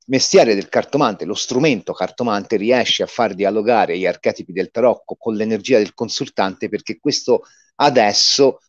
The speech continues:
scopre a spiragli sulle varie possibilità di realizzazione dei sentieri. È molto importante per questo che il consultante,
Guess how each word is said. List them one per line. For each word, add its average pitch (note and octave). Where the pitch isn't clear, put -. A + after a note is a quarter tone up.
scopre C3
a F#2+
spiragli A#2+
sulle G#2+
varie A2+
possibilità A#2+
di F#2
realizzazione G2+
dei F#2
sentieri. F#2
È B2
molto E3
importante D3
per G#2+
questo A#2
che B2+
il A#2+
consultante, G#2+